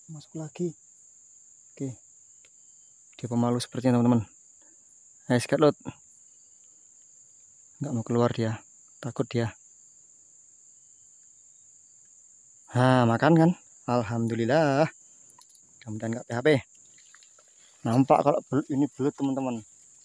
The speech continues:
Yang kemarin nggak nampak. Udah dirogoh, tanganku digigit malan. Kan kampret namanya.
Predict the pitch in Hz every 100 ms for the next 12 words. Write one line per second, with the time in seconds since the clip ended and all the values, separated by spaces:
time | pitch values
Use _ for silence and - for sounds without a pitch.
0 | - - _ - 135 117 113 113 113 123
1 | 127 139 - - 143 - 120 127 123 139
2 | - - - - - - - 123 117 117
3 | 127 - 131 135 123 117 117 120 - 110
4 | 151 - 120 110 110 - - - - -
5 | - - 131 127 135 135 131 127 117 113
6 | 110 110